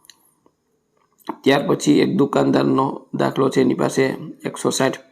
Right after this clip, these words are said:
કુલ પેન્સિલ છે, એમાંથી પચાસ થોડી ખરાબ છે અને સારી પેન્સિલ એકસો સાઠમાંથી પચાસ કાઢો એટલે એકસો દસ વધશે.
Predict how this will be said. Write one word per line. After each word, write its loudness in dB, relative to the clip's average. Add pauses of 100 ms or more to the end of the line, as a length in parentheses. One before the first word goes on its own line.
(440)
કુલ 4
પેન્સિલ 2
છે, 0 (760)
એમાંથી 2
પચાસ -2
થોડી 2
ખરાબ 0
છે -2
અને -4
સારી 2
પેન્સિલ 0
એકસો -2
સાઠમાંથી -2
પચાસ -4
કાઢો -4
એટલે 0
એકસો -4
દસ -2
વધશે. -10